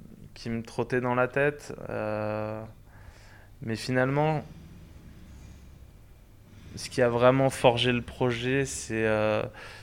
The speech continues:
j'ai, j'ai quitté ma boîte en juin deux mille quinze, premier juin deux mille quinze. Et je suis parti sur la route, euh, le premier juillet. Et finalement, ce qui a vraiment forgé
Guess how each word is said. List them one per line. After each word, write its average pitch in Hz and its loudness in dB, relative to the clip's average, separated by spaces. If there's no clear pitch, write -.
j'ai, 117 -4
j'ai 120 -2
quitté 151 -2
ma 135 2
boîte 131 2
en 113 -2
juin 120 -2
deux 127 0
mille 120 -4
quinze, 135 -4
premier 127 -4
juin 123 -4
deux 117 -4
mille 113 -6
quinze. 131 -8
Et 117 0
je - -2
suis 120 -4
parti 131 2
sur 127 0
la 120 8
route, 131 0
euh, 117 2
le 117 0
premier 117 -4
juillet. 113 -6
Et 117 -2
finalement, 143 8
ce - -6
qui - 6
a 123 10
vraiment 139 8
forgé 147 6